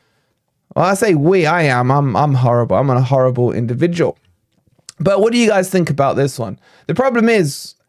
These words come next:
it's like, we are gonna get some back, but we're not gonna get the others. Here's my opinion. I want Senegal through because Niakate is injured. So we might as well let him recover over there, and then the fit boys can come back in terms of Ibrahimovic,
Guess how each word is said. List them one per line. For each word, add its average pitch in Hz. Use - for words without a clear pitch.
it's 160
like, 180
we 170
are 226
gonna 226
get 208
some 196
back, 170
but 147
we're 156
not 165
gonna 143
get 139
the 156
others. 127
Here's 208
my 208
opinion. 170
I -
want 208
Senegal 190
through 165
because 143
Niakate 170
is 131
injured. 143
So 170
we 175
might 214
as 185
well 175
let 170
him 190
recover 160
over 143
there, 151
and 143
then 143
the 143
fit 208
boys 160
can 147
come 139
back 143
in 139
terms 143
of 139
Ibrahimovic, 139